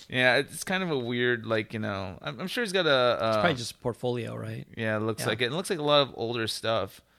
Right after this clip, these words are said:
Speaker 2: Yeah.
Speaker 1: You know.
Speaker 2: Yeah. Cool.
Speaker 1: Yeah.
Speaker 2: Yeah,
Speaker 1: So.
Speaker 2: right on, man.
Speaker 1: But yeah, how long have we, how long have we been at it for?
Speaker 2: I think over two <laughs> hours.
Speaker 1: All right, let's,
Speaker 2: Yeah.
Speaker 1: uh, call it a day.
Speaker 2: I think we're gonna call it a day.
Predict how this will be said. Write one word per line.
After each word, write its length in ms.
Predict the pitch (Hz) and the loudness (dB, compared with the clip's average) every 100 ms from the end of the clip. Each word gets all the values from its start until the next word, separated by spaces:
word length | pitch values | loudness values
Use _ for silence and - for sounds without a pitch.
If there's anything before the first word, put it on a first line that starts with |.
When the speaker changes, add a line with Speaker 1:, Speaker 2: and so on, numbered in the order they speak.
| _ | _
Speaker 2:
Yeah. 160 | 120 117 - _ | -12 -12 -14 _
Speaker 1:
You 140 | 110 104 | -10 -8
know. 440 | 80 65 69 - 123 | -6 -8 -8 -10 -12
Speaker 2:
Yeah. 140 | 117 113 _ _ _ _ _ _ _ _ _ - | -12 -14 _ _ _ _ _ _ _ _ _ -12
Cool. 260 | 123 113 - _ _ _ _ _ - | -10 -10 -14 _ _ _ _ _ -14
Speaker 1:
Yeah. 40 | - | -8
Speaker 2:
Yeah, 160 | 82 104 - | -6 -8 -10
Speaker 1:
So. 420 | - - 87 78 95 | -10 -4 -4 -4 -8
Speaker 2:
right 240 | 117 117 | -10 -10
on, 240 | 127 143 107 | -8 -8 -2
man. 20 | |
Speaker 1:
But 240 | 104 110 | -2 -2
yeah, 220 | - 98 104 - - | -2 -4 -4 -8 -4
how 120 | 147 | 4
long 100 | 160 | 6
have 100 | 170 | 6
we, 120 | 170 165 | 4 0
how 180 | 156 | 2
long 160 | 156 160 | 2 0
have 100 | 160 | -2
we 60 | 151 | -4
been 140 | 143 | -2
at 140 | 139 | -2
it 100 | 123 | -2
for? 200 | 123 110 - | -6 -6 -6
Speaker 2:
I 60 | 117 | -6
think 180 | 143 | -2
over 160 | 151 123 | 0 0
two 180 | - 143 | 2 4
<laughs> 0 | |
hours. 600 | 719 587 151 - - - | 4 0 -10 -16 -12 -4
Speaker 1:
All 100 | 147 | 2
right, 280 | 143 123 - - | 2 0 -4 -8
let's, 140 | 180 | 0
Speaker 2:
Yeah. 120 | 135 226 | 2 4
Speaker 1:
uh, 180 | 214 208 | 4 2
call 320 | 214 208 208 | 6 6 6
it 40 | |
a 20 | 180 | 2
day. 320 | 190 190 170 | 0 2 2
Speaker 2:
I 60 | |
think 120 | 151 143 | 2 2
we're 80 | 147 | 0
gonna 100 | 127 | 2
call 240 | 139 131 | 2 4
it 80 | 127 | 2
a 60 | |
day. 340 | 120 127 117 | 0 -2 -2